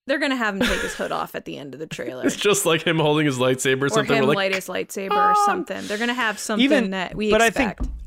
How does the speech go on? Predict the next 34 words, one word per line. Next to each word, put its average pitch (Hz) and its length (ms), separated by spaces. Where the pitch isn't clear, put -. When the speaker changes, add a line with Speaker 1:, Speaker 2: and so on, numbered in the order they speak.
Speaker 3:
yeah, 202 340
but 185 180
even 214 220
Speaker 2:
He 190 60
Speaker 3:
still, 185 260
I 139 100
think 147 200
that's 135 220
to 139 100
John's 127 340
point. 135 320
If 110 180
it's, 127 240
if 143 160
it's, 156 160
like, 156 180
one 139 540
or 123 100
two 143 320
shots 131 480
or 123 60
something 131 320
like 127 180
that, 127 220
and 131 100
it's - 160
really, 135 540
really, 131 340
it's - 140
more 175 140
like 156 140
a 131 60
motion 131 560
poster. 147 580